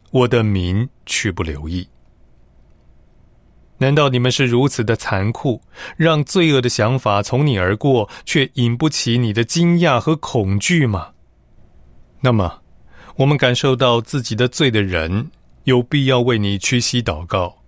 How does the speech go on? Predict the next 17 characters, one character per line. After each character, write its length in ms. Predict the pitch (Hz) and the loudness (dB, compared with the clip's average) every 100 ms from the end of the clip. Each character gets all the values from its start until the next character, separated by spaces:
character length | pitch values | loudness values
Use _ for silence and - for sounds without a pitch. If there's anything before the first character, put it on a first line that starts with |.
| _ - - - - | _ -20 -20 -20 -12
求 140 | - 160 | -2 0
神 260 | 160 165 | 2 2
让 220 | 170 160 143 | 2 2 2
你 60 | |
认 260 | 131 160 151 | 2 2 0
识 180 | - 151 | 0 -2
自 220 | - 160 | -2 -4
己。 320 | 104 87 107 - - _ _ _ _ _ _ _ - - - - | -4 -10 -14 -20 -20 _ _ _ _ _ _ _ -20 -20 -20 -4
因 120 | 175 | 0
为 80 | 190 | 2
你 160 | 143 113 | 2 2
这 160 | - | 2
样 140 | 156 135 | 2 2
活 320 | - 107 131 | 0 0 2
着 140 | 113 | 0
死 240 | - - 90 | -2 -6 -6
去， 400 | - 123 98 | -4 -2 -2